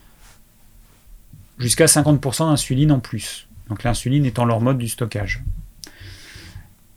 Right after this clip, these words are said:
Et puis, euh, bon, après, euh, l'expérience m'a montré que, euh, un même repas pris le midi et le soir chez un tempérament dilaté, ça a vraiment pas le même effet. Donc les personnes qui auraient envie de perdre du poids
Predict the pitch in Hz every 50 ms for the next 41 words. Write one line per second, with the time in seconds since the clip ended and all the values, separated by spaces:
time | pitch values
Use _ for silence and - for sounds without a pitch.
0 | - - 120 107 - - 120 123 120 107 104 110 110 107 101 - - 131 139 143
1 | 135 120 120 117 - - - 117 113 120 131 - - 117 110 107 104 101 101 -
2 | - 139 147 156 147 151 - - 131 135 139 143 147 - - _ _ _ _ _
3 | _ _ _ - _ - - - _ - - _ _ _ _ _ _ _ - -
4 | - _ _ _ - 120 110 107 110 - - 120 113 117 135 139 139 127 127 127
5 | 110 - 139 131 117 - - 127 127 123 123 120 117 123 123 123 117 110 107 -
6 | - - 135 131 131 - - 113 107 104 104 - 113 - - 110 101 104 107 104
7 | 104 101 101 98 98 95 - 120 131 143 151 151 - _ - - - - - -
8 | - _ - _ - - 107 104 104 98 107 101 117 131 135 139 143 135 113 135
9 | 127 123 123 120 120 120 110 - - 104 98 98 98 110 113 - - 156 156 -
10 | 156 147 - - 147 135 123 117 107 101 - - - - - - - - - -
11 | - - _ _ - - 127 135 143 139 151 160 156 147 143 131 120 120 117 110
12 | - - _ _ _ _ _ _ _ _ _ _ - - - 120 107 101 104 -
13 | 147 151 135 127 127 127 120 113 - - 117 110 107 104 104